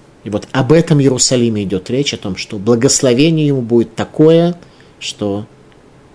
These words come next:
не требуется, что будут превзойдены все границы, которые этому благословению могут быть даны.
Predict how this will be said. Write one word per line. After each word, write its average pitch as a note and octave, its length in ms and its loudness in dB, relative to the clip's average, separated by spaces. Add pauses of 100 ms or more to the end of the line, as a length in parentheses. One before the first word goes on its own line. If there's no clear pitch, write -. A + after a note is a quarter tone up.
(280)
не A#2 120 -4
требуется, C3 760 -2 (1400)
что - 180 0
будут F3+ 260 2 (720)
превзойдены E3 840 4
все F#3 360 2
границы, F3 1000 0 (920)
которые C3 520 0
этому A#2 320 -6
благословению G#2 560 -4
могут F2+ 240 -6
быть D#2+ 180 -10
даны. D2+ 260 -12